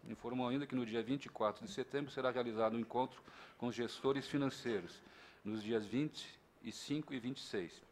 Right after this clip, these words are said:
Está prevista a participação dos funcionários da área de planejamento do cal, dos, né, dos K U F, no Seminário Nacional de Planejamento.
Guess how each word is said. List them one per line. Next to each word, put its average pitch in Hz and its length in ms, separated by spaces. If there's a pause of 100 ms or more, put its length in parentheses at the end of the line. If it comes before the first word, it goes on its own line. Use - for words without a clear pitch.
(120)
Está - 200
prevista 113 360
a - 20
participação 113 580
dos 107 120
funcionários 113 580
da 107 140
área 110 120
de 110 60
planejamento 107 640 (440)
do 107 120
cal, 110 380 (300)
dos, 107 340
né, 107 180
dos - 160
K 107 160
U 110 200
F, 82 180 (400)
no 107 140
Seminário 113 500
Nacional 113 480
de 107 80
Planejamento. 107 720